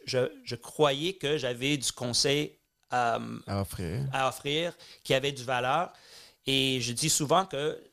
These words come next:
Speaker 1: le, le conseil que j'ai donné qui, qui avait le plus de valeur, c'est dire à quelqu'un, «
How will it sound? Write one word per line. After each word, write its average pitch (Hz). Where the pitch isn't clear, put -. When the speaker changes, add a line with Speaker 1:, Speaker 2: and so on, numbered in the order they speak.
Speaker 1:
le, 120
le 120
conseil 123
que 143
j'ai 120
donné 127
qui, 131
qui 135
avait 127
le 127
plus 175
de 185
valeur, 143
c'est -
dire 139
à 135
quelqu'un, « 143